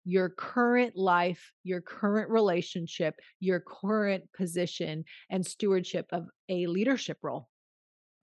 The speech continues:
What you can do is imagine there is that screen that's luring you, seducing you into discontentment and fantasy of something else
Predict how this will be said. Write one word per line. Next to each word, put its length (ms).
What 440
you 180
can 240
do 360
is 200
imagine 800
there 200
is 160
that 280
screen 680
that's 220
luring 960
you, 380
seducing 920
you 300
into 280
discontentment 1000
and 160
fantasy 600
of 100
something 540
else 400